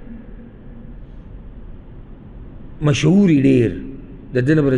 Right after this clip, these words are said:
چا پلار بیا تپوس وکړي. هغه عام مولوي صاحب نه یې نه شي کولی، مشرانو نه به څه تپوس وکړي.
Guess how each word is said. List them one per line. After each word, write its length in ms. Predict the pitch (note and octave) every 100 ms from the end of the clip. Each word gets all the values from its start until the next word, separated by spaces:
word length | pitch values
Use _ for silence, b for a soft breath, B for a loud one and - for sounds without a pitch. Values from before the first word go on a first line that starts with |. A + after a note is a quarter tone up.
| B2
چا 120 | C3
پلار 240 | B2+ A#2 G#2+
بیا 100 | G#2
تپوس 420 | G2 - E2+ - -
وکړي. 240 | - - - - - - - - - - - - -
هغه 140 | G2+ G#2
عام 340 | A#2+ F#3+ G#3 F#3+ F3 E3
مولوي 240 | D#3 E3 G#3
صاحب 220 | - F#3+
نه 100 | F3+
یې 40 | F#3
نه 60 |
شي 140 | G3+ F#3
کولی، 320 | - F#3+ F#3
مشرانو 480 | D3+ B2+ C#3+ D#3+ D3+
نه 60 |
به 100 | B2+
څه 100 | A#2 A#2
تپوس 340 | A2+ - F#2 -
وکړي. 240 | - -